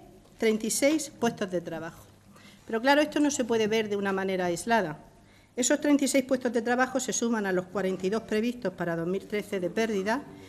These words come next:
y a los setecientos ochenta y tres que la cuenta general del Servicio Murciano de Salud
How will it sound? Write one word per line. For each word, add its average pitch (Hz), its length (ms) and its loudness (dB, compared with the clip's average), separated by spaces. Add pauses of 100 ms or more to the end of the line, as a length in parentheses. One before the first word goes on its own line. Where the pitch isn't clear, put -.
(280)
y 233 120 2
a 233 60 8
los 240 140 4
setecientos 311 680 4
ochenta 302 340 2
y 302 40 2
tres 294 220 2
que 254 100 2
la 226 140 2
cuenta 262 260 4
general 262 420 4
del 208 140 -2
Servicio 233 380 -2
Murciano 226 360 0
de 233 80 0
Salud 240 320 0